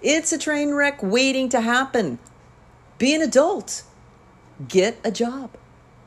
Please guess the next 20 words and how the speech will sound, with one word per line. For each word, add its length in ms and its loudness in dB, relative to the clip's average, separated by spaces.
What 260 0
a 60 -2
concept, 640 -4
okay? 380 -2
Don't 580 2
go 200 4
try, 260 -2
go, 340 4
don't 240 0
go 140 2
looking 360 0
for 300 -2
a 120 -4
relationship 760 -4
if 320 2
you 340 2
are 140 2
emotionally 800 0
fucked 500 -4
up. 380 -2